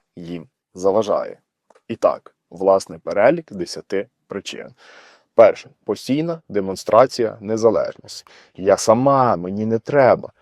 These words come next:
І чоловік не бачить місця біля тебе, для себе. Тобто, навіщо чоловік буде приходити туди, де і так справляються, де і так добре без нього,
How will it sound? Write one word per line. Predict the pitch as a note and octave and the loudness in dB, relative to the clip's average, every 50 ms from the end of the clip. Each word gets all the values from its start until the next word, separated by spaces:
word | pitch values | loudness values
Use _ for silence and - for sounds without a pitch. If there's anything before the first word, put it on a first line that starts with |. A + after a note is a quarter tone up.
| _ _ _ _ _ _ _ _ | _ _ _ _ _ _ _ _
І | G#2+ | -14
чоловік | G2 - - A2+ A2 A#2 B2 D#3+ F3+ - - _ _ | -10 -6 -4 0 0 2 2 0 -2 -4 -6 _ _
не | B2 B2 | -6 -4
бачить | A#2+ A2 C#3+ E3+ D#3 - - A#2+ - _ _ | -2 4 4 6 4 4 0 -8 -14 _ _
місця | G#2 G2 A2 C3 E3+ F3 - - - - - _ _ _ _ _ _ _ _ _ | -10 -8 -6 -4 -6 -6 -8 -12 -14 -16 -16 _ _ _ _ _ _ _ _ _
біля | A#2+ A#2 A#2 G2 G#2 G#2+ A#2 B2 C#3 | -20 -20 -18 -10 -6 -6 -2 -2 -2
тебе, | - - F2 E2 E2 E2 G2 - _ _ _ _ _ _ _ | -2 0 -2 -2 -2 -4 -6 -14 _ _ _ _ _ _ _
для | G2 G2 G#2 A#2+ C#3 F3 _ _ _ | -6 0 0 0 0 0 _ _ _
себе. | _ - - - D#2+ D#2+ - - _ _ _ _ _ _ _ _ _ _ _ _ _ _ | _ -16 -14 -12 -14 -14 -16 -20 _ _ _ _ _ _ _ _ _ _ _ _ _ _
Тобто, | - B2+ B2 - _ - C3 B2+ B2 _ _ _ _ _ _ _ _ _ _ _ _ _ _ _ _ _ _ _ _ | 0 0 0 0 _ 2 2 2 0 _ _ _ _ _ _ _ _ _ _ _ _ _ _ _ _ _ _ _ _
навіщо | - B2 C3+ D3+ D#3+ A#2 - - - F#2 F2 - _ _ | -2 0 0 0 -2 -4 -6 -8 -10 -12 -12 -14 _ _
чоловік | _ - - A#2 A#2+ A#2+ B2 A2 | _ -6 -4 -2 0 0 -2 -2
буде | G2 G#2+ A#2 A2 A2 | -2 -4 -4 -4 -4
приходити | - - A2+ G#2+ - A2+ A2 A2 G2+ F#2+ | -4 -4 -6 0 2 2 2 2 -2 -8
туди, | - - G#2 A2 C#3+ F#3 A3 - _ _ _ - | -12 -14 0 2 2 2 2 -2 _ _ _ -6
де | F#2 F#2 F#2 | -2 -2 -2
і | F#2 | 2
так | - C3 D#3+ - | 2 2 2 2
справляються, | - - - C3+ G#2+ F#2 F2 E2 E2 E2 - - E2+ | 0 -4 -6 -4 -2 0 0 0 0 -2 -6 -10 -6
де | D#2+ F#2+ F#2+ | -2 -2 -2
і | F#2+ | 2
так | - C3+ D#3 E3+ - _ | 4 4 4 4 2 _
добре | - E2+ G2 B2 D3 D3+ B2+ | 0 2 2 4 4 2 -2
без | F2+ F#2 F#2+ D2+ D#2+ | -4 -4 -8 -8 -6
нього, | E2 F2+ F#2+ F#2 F2 F2+ | -4 -4 -4 -4 -4 -8